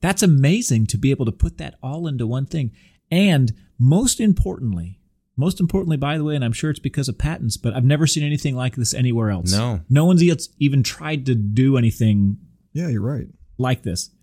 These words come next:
Speaker 1: which is good because they'd screw it up, I'm sure of it.
Speaker 3: <laughs>
Speaker 1: But, but
Speaker 3: People
Speaker 1: that's
Speaker 3: be
Speaker 1: the thing
Speaker 3: falling
Speaker 1: is,
Speaker 3: off.
Speaker 1: you know, usually someone invents a roller coaster and someone's like, "Well, I'm gonna make a faster roller coaster." No one's trying to recreate Soarin' because you just can't. You just can't do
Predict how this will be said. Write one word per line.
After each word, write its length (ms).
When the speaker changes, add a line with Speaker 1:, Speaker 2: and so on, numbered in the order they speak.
Speaker 1:
which 200
is 100
good 280
because 280
they'd 220
screw 280
it 60
up, 140
I'm 100
sure 260
of 60
it. 220
Speaker 3:
<laughs> 160
Speaker 1:
But, 280
but 280
Speaker 3:
People 220
Speaker 1:
that's 200
Speaker 3:
be 60
Speaker 1:
the 80
thing 80
Speaker 3:
falling 140
Speaker 1:
is, 100
Speaker 3:
off. 80
Speaker 1:
you 100
know, 80
usually 380
someone 280
invents 300
a 60
roller 240
coaster 260
and 80
someone's 220
like, 120
"Well, 120
I'm 80
gonna 100
make 160
a 60
faster 360
roller 280
coaster." 280
No 180
one's 180
trying 240
to 80
recreate 520
Soarin' 460
because 320
you 80
just 240
can't. 480
You 80
just 320
can't 500
do 460